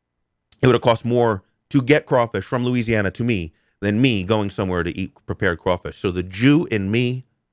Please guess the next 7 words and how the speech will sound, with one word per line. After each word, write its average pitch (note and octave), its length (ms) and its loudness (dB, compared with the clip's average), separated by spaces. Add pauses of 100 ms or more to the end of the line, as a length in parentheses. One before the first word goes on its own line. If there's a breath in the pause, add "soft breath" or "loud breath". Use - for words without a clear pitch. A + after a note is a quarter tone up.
(1000)
was F2 80 -2
standing G#2+ 340 2
triumphant. A#2 540 0 (1000)
The G2 80 2
glutton A#2+ 400 2
in A#2+ 160 0
me A2 340 -2